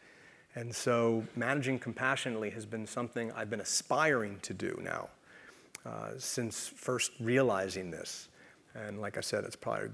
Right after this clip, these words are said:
coming up on twelve plus years at this point. I say aspiring because it's really, really hard to do,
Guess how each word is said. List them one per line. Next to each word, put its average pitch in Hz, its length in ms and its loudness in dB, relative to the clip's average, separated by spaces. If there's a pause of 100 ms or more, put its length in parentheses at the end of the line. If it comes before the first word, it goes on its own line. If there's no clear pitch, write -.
(140)
coming 107 200 -2
up 98 160 -6
on 101 220 -6
twelve 104 540 0
plus - 320 -2
years 104 240 -4
at - 80 -14
this - 120 -10
point. 95 380 -8
I 117 60 -2
say 143 220 6
aspiring 135 680 2 (560)
because - 300 -6
it's - 180 -6
really, 135 640 6 (160)
really 117 580 6
hard 110 460 2
to - 140 -6
do, 95 260 -2